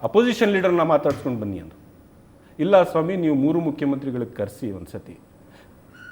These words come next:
ಸಂಧಾನ ಮಾಡಿ, ಆಗ್ಲಿ ಇರ್ಲಿ, ಒಂದು ಪ್ರಯತ್ನ ಮಾಡಿ" ಅಂತ. "ಇಲ್ಲ, ನಾವು ಮಾಡೋಕ್ಕಾಗಲ್ಲ, ನೀವು ಫಸ್ಟ್ ನಿಮ್ಮ ಕಾಂಗ್ರೆಸ್ ಅಪೋಸಿಷನಲ್ಲಿ ಇದೆಯಲ್ಲ, ಅಲ್ಲಿ ಮಾತಾಡ್ಕೊಂಡು ಬನ್ನಿ" ಅಂತ.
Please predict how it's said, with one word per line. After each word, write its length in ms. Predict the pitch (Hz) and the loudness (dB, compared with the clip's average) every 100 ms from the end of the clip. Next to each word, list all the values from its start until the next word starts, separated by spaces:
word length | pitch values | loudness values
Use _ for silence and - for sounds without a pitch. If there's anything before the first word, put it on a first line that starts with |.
| - - - - | -20 -20 -4 2
ಸಂಧಾನ 320 | 247 262 175 | 4 6 4
ಮಾಡಿ, 360 | 113 98 92 - - | 0 -4 -8 -14 0
ಆಗ್ಲಿ 400 | 208 320 381 330 | 6 6 6 6
ಇರ್ಲಿ, 300 | 277 277 151 | 8 6 4
ಒಂದು 140 | 208 254 | 2 8
ಪ್ರಯತ್ನ 360 | 277 294 208 | 12 12 10
ಮಾಡಿ" 260 | 151 107 98 | 4 2 -2
ಅಂತ. 240 | - - - - - - - - - - | -8 -18 -20 -20 -20 -20 -20 -20 -14 -2
"ಇಲ್ಲ, 220 | 202 208 | 8 10
ನಾವು 200 | 160 160 | 10 6
ಮಾಡೋಕ್ಕಾಗಲ್ಲ, 420 | 151 175 170 165 | 4 2 2 0
ನೀವು 180 | 165 151 | 0 0
ಫಸ್ಟ್ 280 | 165 190 - | 0 -2 -2
ನಿಮ್ಮ 200 | 180 175 | -2 2
ಕಾಂಗ್ರೆಸ್ 360 | 160 180 196 185 | 4 4 2 0
ಅಪೋಸಿಷನಲ್ಲಿ 640 | 180 175 160 165 156 147 | 0 -2 -2 -2 -2 -2
ಇದೆಯಲ್ಲ, 180 | 160 214 | -2 0
ಅಲ್ಲಿ 160 | 156 | 2
ಮಾತಾಡ್ಕೊಂಡು 500 | 147 127 107 - 90 | 2 0 -2 -4 -10
ಬನ್ನಿ" 160 | 85 | -12
ಅಂತ. 100 | - | -20